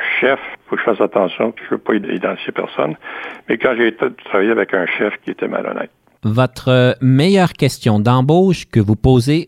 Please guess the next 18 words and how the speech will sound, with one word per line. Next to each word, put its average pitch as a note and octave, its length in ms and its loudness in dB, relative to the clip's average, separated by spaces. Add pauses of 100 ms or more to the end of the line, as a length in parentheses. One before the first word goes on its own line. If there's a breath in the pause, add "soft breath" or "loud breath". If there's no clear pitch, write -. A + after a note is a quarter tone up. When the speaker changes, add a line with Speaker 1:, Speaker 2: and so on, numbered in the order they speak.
Speaker 2:
aux A2+ 80 2
candidats G#2+ 560 0
lorsque G2 320 -2
vous F#2 280 -2
embauchez F#2 480 -2
des F#2+ 140 -6
candidats ? C#2+ 380 -14 (460)
Speaker 1:
Celle D#3 120 0
que - 100 0
j'ai A#2+ 120 -2
utilisée, C3 760 0
c'est « A#2+ 160 -4 (140)
Tu C3 160 0
étais D3+ 200 -2
un D3 180 0
animal, C3+ 760 0
quel C3+ 140 2 (100)
serait-il ? » A2+ 380 0